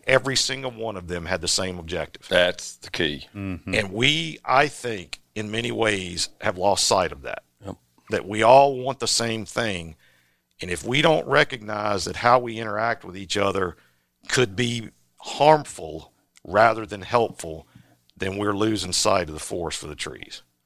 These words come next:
Speaker 2: I mean, it's so easy, but it's so hard. But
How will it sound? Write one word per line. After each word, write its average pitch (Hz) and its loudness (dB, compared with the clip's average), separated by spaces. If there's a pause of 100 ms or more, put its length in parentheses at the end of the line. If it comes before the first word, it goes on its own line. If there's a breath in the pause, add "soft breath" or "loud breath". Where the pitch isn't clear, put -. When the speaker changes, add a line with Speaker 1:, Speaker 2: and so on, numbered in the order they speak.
(100)
Speaker 2:
I 127 4
mean, 127 6
it's 107 -6
so 117 6
easy, 107 -2 (160)
but 95 4
it's 87 -2
so 85 6
hard. 82 2 (440 soft breath)
But - 4